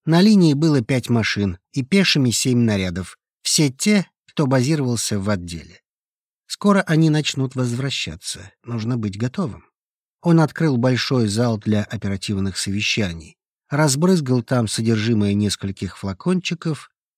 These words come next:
должно хватить. То же самое проделал в оружейной комнате, холле и дежурке. Подогнав уазик ко входу в отдел, он загрузил его оружием под завязку и отогнал в тень.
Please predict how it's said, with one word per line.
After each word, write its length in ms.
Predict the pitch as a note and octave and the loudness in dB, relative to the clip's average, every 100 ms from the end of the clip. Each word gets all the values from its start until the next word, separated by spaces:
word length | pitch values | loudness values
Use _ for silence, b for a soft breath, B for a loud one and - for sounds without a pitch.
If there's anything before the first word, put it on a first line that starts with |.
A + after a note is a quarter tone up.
| - | -12
должно 440 | C#3 C#3+ C3 G3 | -6 -4 -2 -2
хватить. 680 | G3 G#3+ G3+ - A2+ - - _ _ _ _ | -2 -4 -4 -6 -8 -10 -16 _ _ _ _
То 120 | G3 | 4
же 140 | F3+ E3+ | 4 4
самое 400 | - G3+ G3 E3 | 4 4 4 2
проделал 600 | C#3+ B2+ B2 C#3+ C3+ A#2+ - | 2 0 2 0 0 -4 -6
в 140 | A#2+ | 0
оружейной 540 | A#2+ A2+ G2+ A#2 G#2+ A2+ | 0 0 0 0 2 0
комнате, 680 | - E3 G#2 F2+ - F2+ F2 _ - | 0 0 0 -4 -8 -12 -14 _ -20
холле 540 | - G#2+ G2+ A#2 E3+ _ _ | -8 -4 -2 -2 -4 _ _
и 100 | G#3 | -4
дежурке. 640 | D#3 G#2 E2+ E2+ - - _ _ _ _ _ - | -2 -2 -4 -12 -16 -20 _ _ _ _ _ -6
Подогнав 560 | B2 B2 B2+ C3+ A#2 - | -2 0 2 0 0 -2
уазик 680 | C3 A#2 G#2 G2 F#2+ - _ | -2 0 0 -2 -6 -10 _
ко 160 | - G#2 | -4 -4
входу 340 | - A2 G2+ | -4 -6 -4
в 80 | G2+ | -2
отдел, 420 | G#2+ A2+ F#3 F3 - | -4 -2 -2 -2 -2
он 180 | F3 | -2
загрузил 560 | C#3 B2+ A#2+ A#2 A#2+ D#3+ | 0 -2 0 -2 0 -2
его 320 | A2 G#2+ A#2 - | -2 -2 -4 -4
оружием 540 | A2 A#2+ A2+ A2 G2+ | -4 -2 -2 -2 -2
под 140 | G#2+ | -4
завязку 680 | G2 G2 G#2 D#3 - - C3+ _ _ | -2 -2 0 0 -2 -6 -6 _ _
и 80 | - | -4
отогнал 500 | F#3+ - C3 A#2 A2 | -4 -2 -2 0 -2
в 100 | F2+ | -4
тень. 300 | - F#2+ E2 | -10 -12 -12